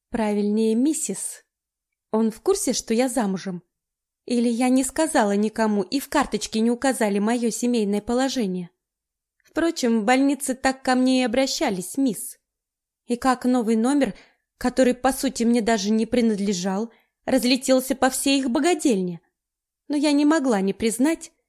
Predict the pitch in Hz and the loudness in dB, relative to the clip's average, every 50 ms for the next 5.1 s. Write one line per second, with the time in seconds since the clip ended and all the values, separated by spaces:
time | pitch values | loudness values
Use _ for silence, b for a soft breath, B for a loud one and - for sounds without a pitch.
0 | _ _ _ - - - - 254 202 226 254 262 254 254 233 233 - 202 233 240 | _ _ _ -16 -6 -2 0 0 2 2 2 2 2 2 2 0 0 0 2 2
1 | 247 220 240 214 - - 220 - - 254 247 247 233 220 208 - 208 202 208 202 | 2 2 2 0 0 -2 -4 -2 0 0 2 2 2 0 0 0 -2 -2 0 0
2 | 196 208 - - - 220 214 - - 339 330 - 240 202 196 190 185 _ _ _ | -2 -4 -6 -4 -4 -4 -4 0 -2 -2 -2 0 -4 -4 -4 -4 -6 _ _ _
3 | _ _ _ _ - 247 247 254 262 269 262 254 254 262 254 - - 277 269 285 | _ _ _ _ -4 0 2 4 4 4 4 4 2 0 -2 -2 -2 0 0 0
4 | 277 220 208 208 220 240 254 254 - - - 196 190 208 190 185 - 185 165 175 | 0 0 0 0 0 0 -2 -4 -4 -6 -8 -6 -4 -4 -6 -6 -6 -10 -10 -12
5 | 170 170 | -12 -14